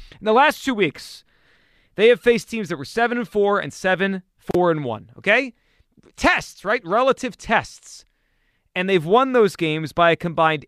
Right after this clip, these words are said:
eighty-two to twenty-four score. They haven't been close. They have not been close. This is the best Eagles team I've ever seen. Two one five, five nine two, nine four nine four. Agree or disagree?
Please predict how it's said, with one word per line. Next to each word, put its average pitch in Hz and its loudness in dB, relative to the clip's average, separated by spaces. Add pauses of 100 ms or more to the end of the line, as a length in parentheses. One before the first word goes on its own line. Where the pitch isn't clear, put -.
eighty-two 208 -6
to 170 -6
twenty-four 151 -6
score. 110 -12
They 127 -2
haven't 170 0
been 160 -6
close. - -14 (340)
They 156 -4
have 165 -2
not 170 -4
been 151 -12
close. 110 -12
This 220 0
is 240 -8
the 247 0
best 170 0
Eagles 165 -8
team 143 -8 (200)
I've 156 0 (120)
ever 151 -6
seen. 117 -12
Two 220 -4
one 254 0
five, 208 2
five 202 0
nine 196 -2
two, 185 -4
nine 175 -2
four 175 -6
nine 170 0
four. 170 -4
Agree 180 -2
or 277 2
disagree? 160 -2